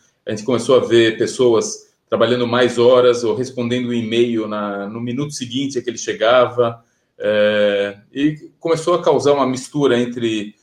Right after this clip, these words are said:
a vida, é, de casa, a vida pessoal e o trabalho. Então,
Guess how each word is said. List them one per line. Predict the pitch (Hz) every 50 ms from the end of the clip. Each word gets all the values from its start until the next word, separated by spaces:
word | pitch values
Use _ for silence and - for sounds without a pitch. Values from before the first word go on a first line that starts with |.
| _ _ -
a | 101
vida, | 98 98 123 127 123 120 110 107 101 98 98 101 - _ _ -
é, | 98 98 95 92 90 90 87
de | - - - 117
casa, | 117 - - 123 120 120 117 - 104 107 98
a |
vida | 98 123 117 123 123
pessoal | 117 110 113 - - 110 110 110 110 107 107
e | 107 117
o | 117 117
trabalho. | 117 107 - - 104 110 120 117 117 120 120 117
Então, | 120 123 165 170 165